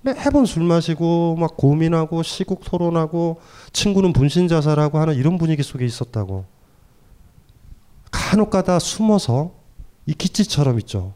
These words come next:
그걸 다 잊기 위해서 연애를 하는 사람들도 있어요, 사실. 그런 거 많았어요. 그리고 학생 회장들 있죠. 안 잡혔던 사람들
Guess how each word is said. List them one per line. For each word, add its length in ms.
그걸 260
다 240
잊기 360
위해서 340
연애를 340
하는 120
사람들도 420
있어요, 280
사실. 340
그런 180
거 60
많았어요. 420
그리고 160
학생 320
회장들 400
있죠. 300
안 120
잡혔던 420
사람들 460